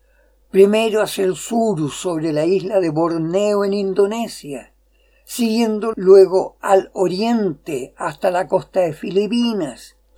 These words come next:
y por último virar al norte para aterrizar finalmente en Seúl, la capital surcoreana.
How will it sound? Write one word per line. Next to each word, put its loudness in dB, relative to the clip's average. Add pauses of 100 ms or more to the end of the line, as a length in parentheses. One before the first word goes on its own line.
(340)
y 2
por 4
último 0
virar 2
al 0
norte 0 (420)
para 6
aterrizar 0
finalmente 0
en -4
Seúl, -6 (420)
la 2
capital 2
surcoreana. -4